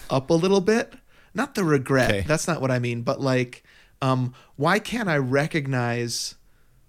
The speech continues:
Speaker 1: before the fact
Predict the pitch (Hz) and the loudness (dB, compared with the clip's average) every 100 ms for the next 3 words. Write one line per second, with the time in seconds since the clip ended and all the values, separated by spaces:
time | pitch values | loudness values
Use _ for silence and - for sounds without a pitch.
0 | _ _ _ _ _ - 135 147 - 175 | _ _ _ _ _ -4 0 0 2 4
1 | 175 190 185 175 127 127 - 127 135 - | 4 4 4 2 -2 -4 -4 -4 -6 -12
2 | - - | -18 -18